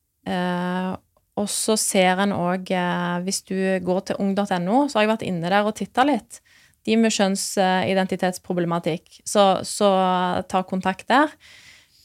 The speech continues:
Gjerne i første møte med en, eh, en sexolog, for eksempel. For det er gjerne sexolog også som svarer der.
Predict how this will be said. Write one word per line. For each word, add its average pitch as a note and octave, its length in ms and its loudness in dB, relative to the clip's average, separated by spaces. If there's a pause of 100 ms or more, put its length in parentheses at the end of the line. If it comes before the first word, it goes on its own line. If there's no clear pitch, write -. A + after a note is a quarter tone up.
(120)
Gjerne G3+ 560 2
i A3 80 -4
første - 500 -4
møte G3+ 440 4 (540)
med F#3 520 0
en, E3 380 -4
eh, F3 540 -4
en F3 100 -2 (440)
sexolog, F#3 580 0
for F3+ 140 -6
eksempel. E3 440 -8 (100)
For - 120 -6
det F#3 100 0
er E3 80 -2
gjerne D#3 160 -6
sexolog D#3+ 500 -6
også D#3+ 360 -6
som F3 120 -6
svarer E3+ 360 -2
der. F#3 160 -2